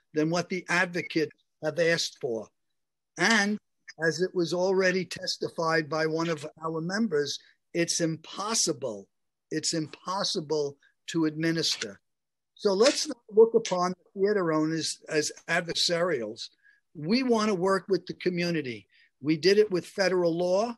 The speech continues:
before, and now we think we can do it by agreeing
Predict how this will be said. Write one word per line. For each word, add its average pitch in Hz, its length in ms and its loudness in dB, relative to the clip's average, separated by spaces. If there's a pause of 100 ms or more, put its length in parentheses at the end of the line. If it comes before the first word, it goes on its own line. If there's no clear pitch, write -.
before, 202 600 -6 (400)
and 170 220 -2
now 190 220 2
we 220 140 2
think 202 300 -2
we 196 140 -2
can 185 220 -6
do 180 240 4
it 180 120 -2 (340)
by 156 180 -2
agreeing 190 760 -2